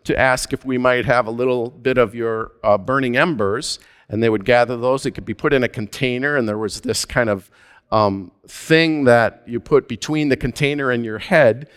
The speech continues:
to leave some space. It allowed people to carry heavy items, but also provided some, you know, some insulation from the heat there, and they would carry those embers back to their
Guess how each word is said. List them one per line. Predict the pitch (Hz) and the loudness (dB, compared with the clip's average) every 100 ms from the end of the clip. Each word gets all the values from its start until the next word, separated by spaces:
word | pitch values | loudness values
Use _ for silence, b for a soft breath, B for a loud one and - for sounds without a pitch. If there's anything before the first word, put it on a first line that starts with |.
| b b | b b
to | 117 | -2
leave | 107 123 139 131 | -2 2 0 2
some | 131 113 | -2 -2
space. | - - 127 131 | -4 2 2 2
It | 113 | 0
allowed | 110 120 127 120 | 2 4 4 2
people | 131 117 | -2 -4
to | 113 | -8
carry | - 117 107 | 0 2 2
heavy | 139 139 143 | 2 2 0
items, | 120 127 139 147 | 0 2 0 -4
but | 131 | 0
also | 123 123 117 | 2 2 -4
provided | 120 113 113 110 | -6 0 0 -2
some, | - 120 127 147 B B B | -4 -4 -4 -8 B B B
you | - 127 | 0 4
know, | 131 | 4
some | 135 - 117 110 - b | 4 0 -2 -2 -12 b
insulation | 165 180 - 139 143 185 - 147 | 2 2 6 6 8 6 2 -2
from | 127 139 131 | -4 -4 -4
the | 120 | -4
heat | - 160 214 | -4 -4 -2
there, | 135 113 110 B B | 4 4 4 B B
and | - 135 | 0 2
they | 139 | 2
would | 131 110 - | 2 -2 0
carry | 175 156 151 | 2 4 2
those | 135 127 139 | 0 0 0
embers | 135 131 117 | -2 -2 -4
back | - 117 117 | 0 0 0
to | - 110 | -2 -2
their | 110 101 | 0 -2